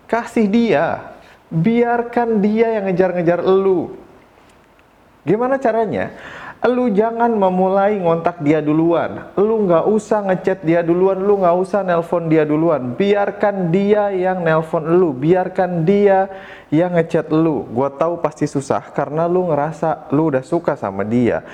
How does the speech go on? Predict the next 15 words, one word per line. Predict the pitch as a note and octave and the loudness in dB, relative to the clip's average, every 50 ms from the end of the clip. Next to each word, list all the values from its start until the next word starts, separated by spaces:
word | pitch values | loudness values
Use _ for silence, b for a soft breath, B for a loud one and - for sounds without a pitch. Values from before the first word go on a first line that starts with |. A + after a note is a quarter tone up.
| B B - | B B -2
lu | D#3 F3+ G3 F#3+ | 0 0 0 0
ngerasa | E3 D#3 E3 D#3+ - E3+ D#3 | -2 -4 -4 -4 -4 -4 -2
lu | E3 F3+ F3 | 0 -2 -2
kangen | F3 F3+ F#3+ F#3 F3+ F3+ F3+ D#3+ | -2 -2 -4 -4 -2 -2 -4 -4
sama | C3+ - C3 A2+ A2+ A2+ A#2+ | -4 -4 -4 -4 -4 -4 -4
dia, | B2+ C#3 C3 A#2+ A2 F#2 E2+ E2+ E2+ - - - - - _ _ _ _ _ _ _ _ _ - | -2 0 0 2 2 2 0 -2 -6 -12 -18 -20 -20 -20 _ _ _ _ _ _ _ _ _ -6
dan | D3 C#3+ D3+ | -6 -4 -4
itu | D3 C3 - | -4 -4 -6
susah | E3 D#3+ - D#3+ D#3+ - C#3+ C3 | -6 -6 -6 -6 -6 -4 -4 -4
buat | A2+ G#2 G2 - G#2+ | -4 -4 -6 -6 -6
menahan. | G2+ F#2+ F#2+ F#2+ A2 G2 - - - - | -6 -6 -6 -6 -8 -10 -10 -12 -8 -6
Tapi | F#3 G3 F#3+ - G#3 G3+ | -6 -4 -2 -2 -2 0
lu | G3+ G3 | 0 0
harus | F#3+ F#3 E3+ E3+ | 0 0 -2 -4
tahan. | - - - F3 E3 E3 D#3+ D#3 C3 A2 F#2+ - | -6 -6 -6 -4 -4 -4 -4 -4 -4 -4 -6 -8